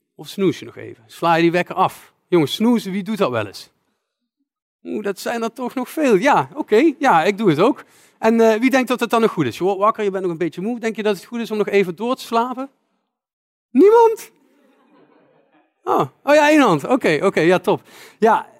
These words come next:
nee, het is dus slecht. Snoezen is slecht. Moet je niet doen. Ehm,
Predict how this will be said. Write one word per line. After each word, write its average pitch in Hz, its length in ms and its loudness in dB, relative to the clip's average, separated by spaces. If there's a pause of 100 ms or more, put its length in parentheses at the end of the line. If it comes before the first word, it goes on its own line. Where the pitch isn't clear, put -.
(260)
nee, 190 300 2
het 190 120 -4
is 208 120 0
dus 170 140 -8
slecht. 135 340 0
Snoezen 247 720 4
is 196 400 2 (180)
slecht. - 500 -4 (1500)
Moet 214 160 2
je 233 80 -4
niet 214 140 4
doen. 113 220 -2 (840)
Ehm, 196 520 2